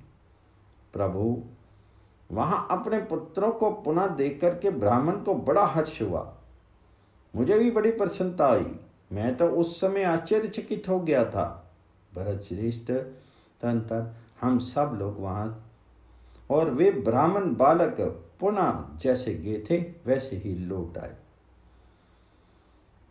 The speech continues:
अभी दोपहरी भी नहीं हुई थी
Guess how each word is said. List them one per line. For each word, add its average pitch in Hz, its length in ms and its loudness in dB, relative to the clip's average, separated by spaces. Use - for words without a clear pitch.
अभी 196 220 4
दोपहरी 165 560 4
भी 220 160 2
नहीं 208 180 -2
हुई 139 180 2
थी 104 420 -4